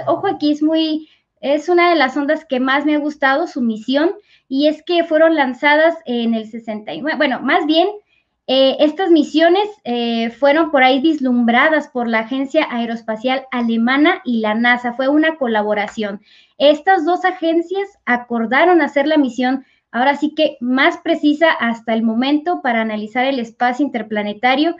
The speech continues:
que está entre el Sol y la Tierra. Así que aquí hubo la primera colaboración de una sonda espacial para enviarla a estudiar in situ el Sol.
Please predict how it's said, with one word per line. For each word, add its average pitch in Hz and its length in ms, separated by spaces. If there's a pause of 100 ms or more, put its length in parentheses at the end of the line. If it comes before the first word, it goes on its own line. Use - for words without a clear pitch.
(260)
que 240 80
está 254 340
entre 233 300
el 214 100
Sol 339 300 (240)
y 262 140
la 226 180
Tierra. 214 260
Así 320 200
que 370 240 (260)
aquí 254 340
hubo 339 180
la 294 180
primera 269 340
colaboración 226 680
de 277 100
una 269 180
sonda 262 240
espacial 269 540
para 247 180
enviarla 247 480
a 226 120
estudiar 233 420
in 254 160
situ 220 340
el 214 140
Sol. - 240